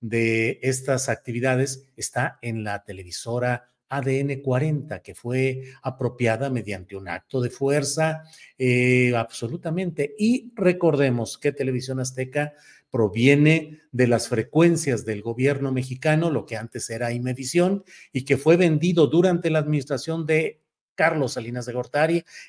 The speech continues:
en aquellas ventas de garage que realizó por todos lados,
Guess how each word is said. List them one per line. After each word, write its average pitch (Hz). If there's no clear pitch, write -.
en 117
aquellas 127
ventas 135
de 113
garage 117
que 120
realizó 117
por 123
todos 135
lados, 165